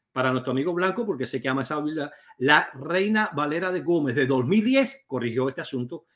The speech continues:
y ahora lee como la traducción de Nuevo Mundo, mostrando así que la traducción de Nuevo Mundo ha hecho un excelente trabajo de traducción. Pudiera ponerle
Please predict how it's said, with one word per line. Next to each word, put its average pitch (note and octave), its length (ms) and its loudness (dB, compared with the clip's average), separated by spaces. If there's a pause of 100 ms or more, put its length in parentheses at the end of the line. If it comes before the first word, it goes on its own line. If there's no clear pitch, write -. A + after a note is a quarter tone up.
(100)
y C3+ 100 -2
ahora E3 180 4
lee F#3+ 180 6
como F3+ 180 -2
la C3+ 100 -2
traducción B2 340 -4
de C#3 100 -4
Nuevo C#3+ 180 -4
Mundo, C3+ 280 -2
mostrando C3 460 2
así A#2+ 380 -2 (340)
que D3+ 140 2
la C#3+ 100 6
traducción C3 340 0
de C#3 80 -2
Nuevo D3+ 220 -2
Mundo B2 320 -2
ha C3 140 0
hecho B2+ 160 -4
un B2 80 -2
excelente F3 540 2
trabajo C3 400 -4
de A2+ 60 -4
traducción. A2+ 480 -4 (220)
Pudiera D#3 340 2
ponerle F3 600 -2